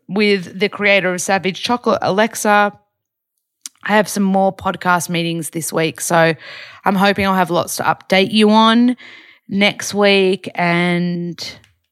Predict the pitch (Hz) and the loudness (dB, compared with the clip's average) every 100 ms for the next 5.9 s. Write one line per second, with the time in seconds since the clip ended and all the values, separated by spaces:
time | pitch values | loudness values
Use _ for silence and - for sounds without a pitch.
0 | _ _ _ _ _ _ _ _ _ _ | _ _ _ _ _ _ _ _ _ _
1 | _ - 170 156 302 240 - _ _ _ | _ -10 -8 -6 -6 -6 -10 _ _ _
2 | _ _ _ _ _ _ _ _ 233 - | _ _ _ _ _ _ _ _ -10 -6
3 | 240 208 190 190 196 196 180 180 - 185 | -4 -4 -6 -6 -6 -6 -8 -8 -12 -14
4 | - 180 185 190 240 _ _ _ _ _ | -12 -10 -10 -10 -14 _ _ _ _ _
5 | - 156 - 156 151 143 185 160 - | -16 -16 -12 -10 -10 -8 -10 -10 -14